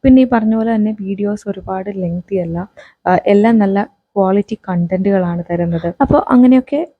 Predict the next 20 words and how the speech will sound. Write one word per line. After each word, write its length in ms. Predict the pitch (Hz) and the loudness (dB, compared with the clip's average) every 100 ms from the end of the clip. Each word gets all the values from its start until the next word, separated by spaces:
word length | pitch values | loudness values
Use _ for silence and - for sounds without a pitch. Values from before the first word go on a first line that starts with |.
| _ 208 | _ -4
ജോയിൻ 360 | 214 247 277 | 2 4 4
ചെയ്താൽ 440 | 269 240 233 269 302 - | 2 0 0 -2 -4 -4
തീർച്ചയായിട്ടും 440 | 233 - 240 240 226 | -4 0 -2 2 0
നല്ലതായിരിക്കും. 760 | 190 190 214 185 156 - _ _ _ - _ | 0 0 0 -2 -6 -10 _ _ _ -20 _
ഇതൊരിക്കലും 400 | 262 285 262 285 | 0 2 2 2
ഒരു 120 | 285 285 - | 2 2 0
പെയ്ഡ് 320 | 233 214 226 | 0 2 0
പ്രൊമോഷനൊന്നും 720 | 269 214 190 185 196 208 196 | 0 0 0 -2 -2 0 2
അല്ല 140 | 165 160 | 2 -2
കേട്ടോ. 240 | 156 208 | -2 -4
ഇപ്പം 200 | - 220 | 0 4
ഞാൻ 240 | 214 208 220 | 4 4 2
അഡ്ഹോക്കിൽ 420 | 208 202 208 220 | 2 0 2 0
നേരത്തെ 280 | 196 190 214 | 0 -2 -4
തൊട്ടേ 160 | 202 | -2
വർക്ക് 320 | 202 190 - | -2 -2 -4
ചെയ്തിട്ടും 320 | 196 190 190 226 | -6 -6 -2 2
ഞാൻ 240 | 214 233 - | 2 0 -2
ഇപ്പോഴാണല്ലോ 640 | 220 - 240 220 202 202 | -4 0 2 4 2 2
ഇതിനെപ്പറ്റി, 500 | 202 190 196 202 220 | 0 -2 -4 -4 -6